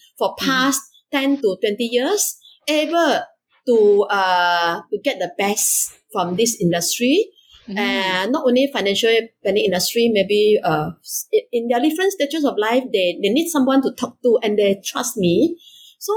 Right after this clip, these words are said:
Speaker 1: I hope that I have the capability to be a trusted advisor that not only help them in terms of money,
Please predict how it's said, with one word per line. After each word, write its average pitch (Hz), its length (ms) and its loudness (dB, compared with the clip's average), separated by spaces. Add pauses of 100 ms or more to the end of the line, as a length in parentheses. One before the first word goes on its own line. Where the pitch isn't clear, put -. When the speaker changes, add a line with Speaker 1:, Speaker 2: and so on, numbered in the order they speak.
(140)
Speaker 1:
I 214 100 -4
hope - 400 -10
that 247 220 0
I 233 180 -4 (200)
have 415 200 0
the - 180 -2
capability 233 800 0 (320)
to 226 60 0
be 226 120 0
a 185 140 0
trusted 262 540 -4
advisor 196 720 -2
that 247 140 -2
not 320 220 0
only 277 500 4
help - 180 -8
them 269 80 2
in 190 180 -8
terms 226 220 -4
of 196 60 -4
money, 208 420 2